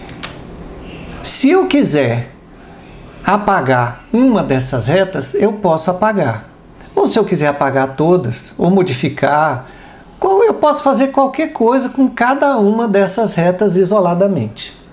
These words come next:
Por que que acontece isso no autocad? Porque na hora que eu fiz essas retas,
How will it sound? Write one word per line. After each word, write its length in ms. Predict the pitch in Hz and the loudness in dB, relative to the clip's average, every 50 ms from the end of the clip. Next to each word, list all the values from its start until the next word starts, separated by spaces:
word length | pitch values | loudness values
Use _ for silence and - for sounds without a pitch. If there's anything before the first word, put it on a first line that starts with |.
| - - - - - - - - - - - - - - - - - - - - - - - - - - - - - - - - - - - - - - - - - - - - - - - - - - - - - - - - - - - - - - - - - - - | -20 -20 -20 -18 -16 -16 -14 -14 -14 -14 -14 -14 -16 -18 -18 -18 -16 -16 -16 -16 -16 -16 -16 -16 -16 -16 -16 -16 -16 -16 -16 -14 -14 -14 -14 -14 -14 -14 -14 -14 -14 -14 -14 -14 -14 -14 -14 -14 -14 -14 -14 -14 -14 -14 -14 -14 -14 -14 -14 -12 -12 -12 -12 -12 -12 -6 -2
Por 240 | - 330 311 269 - | 0 0 2 2 2
que 180 | - 269 262 240 | 2 2 2 2
que 540 | - - 247 240 233 247 262 285 294 - - - - - | 2 2 2 4 4 4 2 0 -2 -6 -12 -10 -4 -2
acontece 800 | - 202 190 - 208 196 175 190 190 190 185 175 - - 170 156 | 0 0 2 2 0 0 2 2 2 2 2 2 0 0 0 2
isso 220 | 165 160 - 175 | 0 0 0 2
no 40 | 170 | 2
autocad? 640 | 143 151 147 175 - - 131 117 101 104 104 - - - - - - - - - - - - - - - - - - - - - - - - - - - - - - - | 2 2 0 -2 -4 -2 -2 -2 -2 -2 -4 -6 -10 -14 -16 -20 -20 -20 -20 -20 -20 -20 -18 -18 -18 -18 -20 -20 -18 -18 -18 -18 -18 -18 -18 -18 -16 -16 -16 -16 -4 0
Porque 220 | - 311 - 285 | 0 2 4 4
na 180 | 277 285 294 277 | 4 4 4 4
hora 240 | 294 320 339 349 - | 4 4 4 2 2
que 120 | - 277 | 2 2
eu 80 | 226 - | 0 0
fiz 260 | - 185 160 143 151 | 2 0 0 0 0
essas 300 | 143 123 - 127 104 110 | -2 -2 -4 -6 -4 -2
retas, 680 | 131 143 143 127 - - 131 123 - - - - - | 0 2 2 2 0 -4 -8 -12 -10 -12 -14 -16 -20